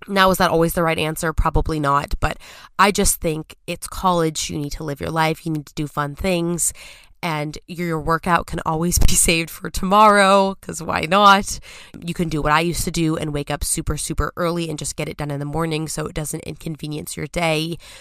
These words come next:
You can do it super late at night. I used to work out at, like, ten at night sometimes. I was, like, the polar opposite. Sometimes five in the morning, sometimes ten at night. Just depended on the year, you know? But yeah, just have fun. And I know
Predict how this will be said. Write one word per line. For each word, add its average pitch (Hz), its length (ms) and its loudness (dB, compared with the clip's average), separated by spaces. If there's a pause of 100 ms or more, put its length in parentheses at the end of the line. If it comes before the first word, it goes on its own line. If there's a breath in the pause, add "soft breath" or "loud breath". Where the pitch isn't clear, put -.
You 175 120 -4
can 165 140 -2
do 156 120 -2
it - 100 -6
super - 240 -2
late 151 180 -6
at 143 120 -10
night. 165 440 -2
I - 100 -12
used 160 180 -10
to 151 60 -4
work 151 280 -8
out 156 140 -4
at, - 100 -12
like, - 240 -18 (560 soft breath)
ten 151 300 0
at - 100 -8
night 143 220 -10
sometimes. 160 680 -6
I - 60 0
was, - 140 2
like, - 80 -18
the 165 80 -8
polar 180 360 8
opposite. - 480 -4
Sometimes 247 440 -2
five 185 180 4
in 180 60 0
the 170 60 -2
morning, 156 360 0 (220 loud breath)
sometimes 156 440 -4
ten - 200 -12
at - 80 -16
night. - 280 -14
Just 269 220 -6
depended 143 380 0
on - 100 -4
the 147 80 -8
year, 160 200 -12 (100)
you - 80 -12
know? 180 200 -6 (400 soft breath)
But 208 120 4
yeah, 156 240 -4
just - 240 2
have 415 160 6
fun. 165 420 2
And 220 160 -4
I 240 120 -2
know 262 360 4